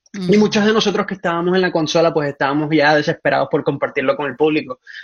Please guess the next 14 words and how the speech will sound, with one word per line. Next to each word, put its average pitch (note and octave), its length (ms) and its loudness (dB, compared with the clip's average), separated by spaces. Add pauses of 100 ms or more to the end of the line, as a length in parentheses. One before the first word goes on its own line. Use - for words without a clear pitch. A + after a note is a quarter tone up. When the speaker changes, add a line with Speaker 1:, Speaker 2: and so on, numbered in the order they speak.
(160)
Speaker 2:
Pero E3+ 440 0
poco F#3 220 2
a F3 80 -2
poco, E3+ 300 0
para, C3+ 580 -4 (180)
para C3+ 300 -6 (180)
más D3+ 220 -4
que G3 100 0
nada D3+ 500 0
darle C#3+ 380 0
crédito D3 340 2
a C#3+ 40 2
los C#3 140 2
equipos, C3 600 -4